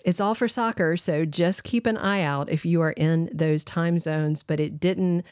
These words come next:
affect it as it said. So we shall see. So on Wednesday, we have Kelly Spencer at Il Giardino. She's with her school friend, Danny, and his mom,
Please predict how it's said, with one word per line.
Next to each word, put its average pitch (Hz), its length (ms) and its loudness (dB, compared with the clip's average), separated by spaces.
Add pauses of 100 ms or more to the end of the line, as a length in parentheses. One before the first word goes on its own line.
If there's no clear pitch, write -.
affect 156 380 -2
it 143 160 0
as 147 200 -2
it 156 140 -8
said. - 360 -8 (160)
So - 220 -6 (120)
we 214 200 0
shall 175 220 -2
see. - 240 -6 (560)
So 196 300 -2
on 214 260 2
Wednesday, 208 680 2 (340)
we 190 200 6
have 196 280 0
Kelly 269 480 0
Spencer 185 840 0
at 170 440 0
Il 202 260 2
Giardino. 170 880 2
She's 160 320 0
with 170 220 2
her 160 180 4
school 196 420 2
friend, 214 460 2 (600)
Danny, 170 580 2
and 165 180 2
his 185 380 2
mom, 180 320 2